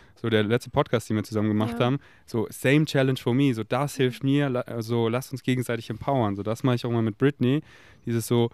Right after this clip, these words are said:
Speaker 1: sich gegenseitig empowern und ja, erzähl noch eine Kleinigkeit von dem Flow State Retreat. Kann man das machen?
Speaker 2: <laughs>
Speaker 1: Kann, kann man schon machen. <laughs>
Speaker 2: Ich glaube, wir müssen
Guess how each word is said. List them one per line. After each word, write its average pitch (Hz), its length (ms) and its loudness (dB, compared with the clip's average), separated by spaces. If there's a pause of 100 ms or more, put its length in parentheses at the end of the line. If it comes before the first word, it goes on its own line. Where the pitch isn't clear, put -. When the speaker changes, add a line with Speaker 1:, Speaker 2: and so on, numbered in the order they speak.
(840)
Speaker 1:
sich 117 360 -2
gegenseitig 123 400 2
empowern 120 640 4 (640)
und 107 520 4 (760)
ja, 185 340 6 (120)
erzähl 147 260 0
noch 180 240 0
eine 226 100 0
Kleinigkeit 117 460 -4
von 107 120 -4
dem 107 80 -4
Flow 110 200 -6
State 110 180 -6
Retreat. 107 380 -8 (400)
Kann 151 140 4
man 143 100 8
das 123 100 0
machen? 233 380 -2 (1400)
Speaker 2:
<laughs> - 340 -2
Speaker 1:
Kann, 104 220 2
kann 113 180 4
man 147 140 10
schon 190 160 12
machen. 131 560 10
<laughs> - 360 -2
Speaker 2:
Ich - 180 -8
glaube, 226 540 0
wir 233 100 -6
müssen 220 440 -6